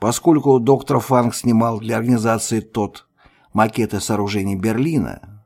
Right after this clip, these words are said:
работая на мою фирму, то я как-никак имела право на кратковременное пребывание там и решила принять предложение.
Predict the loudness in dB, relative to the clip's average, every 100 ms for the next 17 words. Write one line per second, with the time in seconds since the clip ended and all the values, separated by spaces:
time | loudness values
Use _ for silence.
0 | _ -4 -4 -4 -6 -8 -6 -4 -4 -4
1 | -8 -10 -10 -10 -16 _ _ -20 -20 _
2 | 0 4 4 2 -2 -2 0 0 0 -2
3 | 0 0 0 -2 -2 0 0 -2 -4 -4
4 | -4 -2 -2 0 2 2 2 0 -2 -4
5 | -2 0 0 -2 -2 -2 0 -2 -4 -6
6 | -4 -4 -4 -4 -2 -2 -4 -6 -6 -6
7 | -10 -14 -16 -20